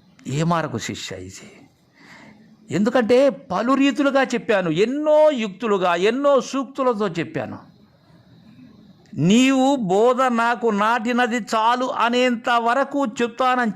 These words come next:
చెప్పాను, అదే విధముగా చెప్పాను శిష్య. అది కూడా ప్రేమతో నాటించదలచి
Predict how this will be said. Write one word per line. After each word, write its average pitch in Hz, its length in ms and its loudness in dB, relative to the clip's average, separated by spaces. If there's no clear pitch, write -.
చెప్పాను, 269 420 2
అదే 226 360 2
విధముగా 202 380 -2
చెప్పాను 170 480 -4
శిష్య. 117 340 -12
అది 147 180 -4
కూడా 147 240 0
ప్రేమతో 143 560 0
నాటించదలచి 131 880 -2